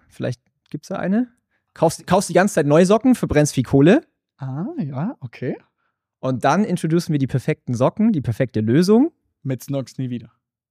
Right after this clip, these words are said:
Speaker 1: Genau. Und dann ballern wir ein bisschen die Vorteile raus und beweisen es mit ganz vielen glücklichen Kunden.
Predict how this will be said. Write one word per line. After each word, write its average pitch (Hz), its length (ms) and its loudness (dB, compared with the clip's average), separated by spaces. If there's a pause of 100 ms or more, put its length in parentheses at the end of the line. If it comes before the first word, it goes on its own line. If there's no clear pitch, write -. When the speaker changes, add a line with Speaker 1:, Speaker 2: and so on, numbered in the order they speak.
(280)
Speaker 1:
Genau. 117 380 -4 (460)
Und 123 180 -6
dann 135 200 -2 (320)
ballern 151 280 2
wir 139 100 2
ein 131 80 0
bisschen 127 260 -2
die 107 80 -4
Vorteile 196 460 -4
raus 208 360 -4
und 117 160 -8
beweisen 151 400 -4
es 143 120 -12
mit 123 120 -8
ganz 131 220 -8
vielen 127 160 -6
glücklichen 113 400 -10
Kunden. 226 420 -2